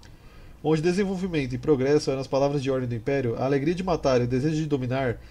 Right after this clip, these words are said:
levaram os terríveis guerreiros do selvagem, ao selvagem norte. Onde os deuses do sul recompensavam a adoração com paz e proteção, os deuses malignos dos nórdicos exigiam adoração e não ofereciam nada além de guerra e poder para prosseguir em troca.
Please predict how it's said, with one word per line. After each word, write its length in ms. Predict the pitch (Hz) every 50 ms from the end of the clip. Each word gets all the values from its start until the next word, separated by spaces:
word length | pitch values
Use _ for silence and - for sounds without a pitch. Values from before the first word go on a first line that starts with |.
| - - - -
levaram 320 | - 131 135 123 143 156 170
os 80 | 165
terríveis 300 | - 156 151 180 185 190
guerreiros 560 | 175 170 160 143 143 139 151 156 160 151 147 143
do 140 | 139 147
selvagem, 680 | 151 - 165 143 123 135 139 143 139 151 151 151 151 - - - -
ao 140 | - 131 127
selvagem 340 | 123 151 139 139 139 151 160
norte. 420 | 143 123 110 104 104 - - - - - - - - - - - - - - - - - - - - - - - - - - - - - - - - - - - - - - - - - - - -
Onde 160 | 170 175 180
os 80 | 180 165
deuses 180 | 196 208 208
do 140 | 185 190 202
sul 240 | 185 - - 208 190
recompensavam 680 | 185 190 - 180 - 175 160 - - 156 156 151 147 151
a 40 |
adoração 440 | 143 139 156 156 147 139 - 175 175
com 160 | 170 - 160
paz 280 | 139 - 147 156 156 156
e 20 |
proteção, 580 | 151 - 135 123 135 127 123 - 151 143 135 135
os 120 | 143 131
deuses 220 | 120 160 175 175 170
malignos 420 | 185 175 147 147 151 160 156 143
dos 200 | 135 151 147 135
nórdicos 520 | 120 127 123 131 139 135 156 180 - - - - - - -
exigiam 400 | 147 143 139 147 131 147 180 190
adoração 520 | 175 175 175 170 160 156 - 156 156 160
e 20 |
não 120 | 160 170 185
ofereciam 420 | 185 - 196 180 170 - 190 180
nada 180 | 156 151 156 160
além 160 | 156 160 156
de 80 | 147 151
guerra 280 | 127 131 135 135 147
e 40 | 156
poder 300 | 156 156 143 135 139 147
para 160 | 156 143 143
prosseguir 360 | 143 147 143 - 143 127 131
em 100 | 143 147
troca. 360 | 139 123 120 113 107 - -